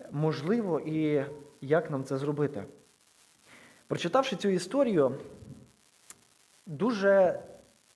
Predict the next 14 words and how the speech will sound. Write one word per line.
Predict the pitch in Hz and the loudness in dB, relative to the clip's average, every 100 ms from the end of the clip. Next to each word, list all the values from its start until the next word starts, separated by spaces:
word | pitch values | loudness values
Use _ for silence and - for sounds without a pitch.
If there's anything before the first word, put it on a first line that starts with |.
| _ _ - | _ _ -4
дуже | 160 196 | 0 2
вона | 196 196 185 | 4 4 2
здивувала, | 147 180 180 202 151 113 | 2 0 6 6 8 6
оця | 113 - 131 120 95 - - | 2 0 4 4 2 -6 -18
ситуація | - 143 147 175 175 175 135 131 | -14 -8 4 6 6 4 0 0
учнів, | - 196 - 139 | 2 -2 -2 -4
які | 123 113 | -4 -4
потім | 127 135 135 | -4 -4 -4
прийшли | - 143 135 190 262 | -4 -6 -4 -2 -2
і | |
побачили | 180 151 180 170 143 | 0 4 4 2 -4
Ісуса, | 135 - 247 143 | -4 -6 -6 -6
який | 139 147 | -6 -10
сидів | 147 139 226 | -10 -8 -10